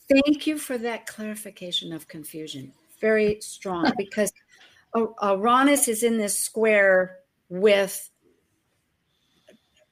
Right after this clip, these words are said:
uh, Saturn, and they're both co-rulers of Aquarius. So just to, to, to answer that specification here, which is a little different than what you said, but that's so right. It's Jupiter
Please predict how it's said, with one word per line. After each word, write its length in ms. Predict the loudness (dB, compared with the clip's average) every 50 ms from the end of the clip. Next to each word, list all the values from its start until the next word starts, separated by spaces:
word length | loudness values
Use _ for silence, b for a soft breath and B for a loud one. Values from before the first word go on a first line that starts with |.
| _ -14 -10
uh, 400 | -10 -8 -8 -8 -8 -8 -6 -4
Saturn, 760 | -4 -4 -4 -4 -4 -2 -2 -2 -2 -2 -2 -2 -4 -6 -8 -8
and 140 | -8 -6
they're 120 | -6 -8 -4
both 360 | 0 2 2 2 0 -2 -8
co-rulers 580 | -6 -6 -6 -4 -4 -4 -4 -2 -4 -4 -6 -8
of 140 | -12 -12
Aquarius. 680 | -14 -16 -14 -12 -10 -8 -6 -4 -2 -2 -2 -4 -4 -6
So 220 | -6 -6 -6 -6
just 280 | -8 -8 -8 -10 -10 -14
to, 80 | -16 -16 -18 -20 -20 -20 -20 -20 -16 -14
to, 100 | -14 -12
to 280 | -8 -8 -8 -4 0
answer 400 | 0 0 0 0 0 0 0 2 2
that 280 | 2 0 0 -2 -4 B B B B B B B B _ _ _ _ _
specification 1040 | -12 -12 -6 -4 -2 -2 -2 -4 -4 -8 -10 -6 -4 -2 0 0 0 0 -2 -2 -4
here, 220 | -4 -4 -4 -4
which 220 | -4 -6 -8 -8 -10
is 160 | -10 -10 -8
a 40 | -8
little 260 | -8 -8 -10 -10 -12 _ _
different 380 | -6 -6 -6 -6 -10 -14 -12 -14
than 140 | -14 -10 -10
what 120 | -10 -8
you 100 | -4 -4
said, 260 | -2 0 2 2 2 2
but 260 | 2 0 0 -2 -8 _ _ _
that's 400 | -8 -6 -6 -6 -6 -8 -10 0
so 220 | 4 4 6 6 4
right. 360 | 2 2 2 2 2 0 B B B B B B -12
It's 180 | -12 -10 -10 -14 -14 -12 -4
Jupiter 680 | 2 6 6 8 8 8 6 2 0 0 0 -2 -2